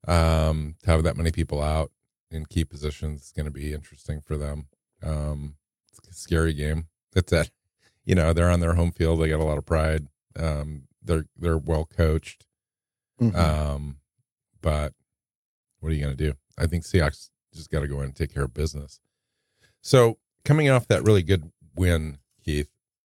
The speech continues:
Speaker 1: how did that, uh, how's that leave you feeling as far as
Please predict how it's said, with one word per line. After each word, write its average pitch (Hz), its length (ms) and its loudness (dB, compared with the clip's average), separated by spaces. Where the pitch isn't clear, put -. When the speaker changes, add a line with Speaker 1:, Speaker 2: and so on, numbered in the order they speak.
Speaker 1:
how 101 120 6
did 104 180 4
that, 80 440 2
uh, 80 320 2
how's 95 240 4
that 85 220 2
leave 80 320 -2
you 78 100 0
feeling 78 560 -2
as 76 160 -8
far 78 280 -2
as 73 380 -6